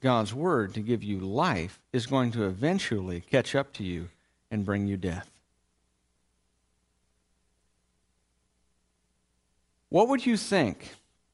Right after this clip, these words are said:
Let me ask you just another question. If you did keep taking your M and M's as prescribed,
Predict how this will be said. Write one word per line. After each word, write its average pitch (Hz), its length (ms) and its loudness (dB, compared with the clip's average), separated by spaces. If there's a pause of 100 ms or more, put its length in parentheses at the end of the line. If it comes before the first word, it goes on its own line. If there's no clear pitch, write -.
(500)
Let - 80 -20 (640)
me 147 100 2
ask 156 240 2
you 135 60 2
just 123 200 -2
another 113 260 2
question. 95 520 -2 (880)
If 170 220 6
you 180 140 4
did 175 320 4
keep 170 280 0
taking 156 380 2
your 135 160 4
M 135 180 4
and 120 100 4
M's 98 360 2
as 113 200 4
prescribed, 95 720 -4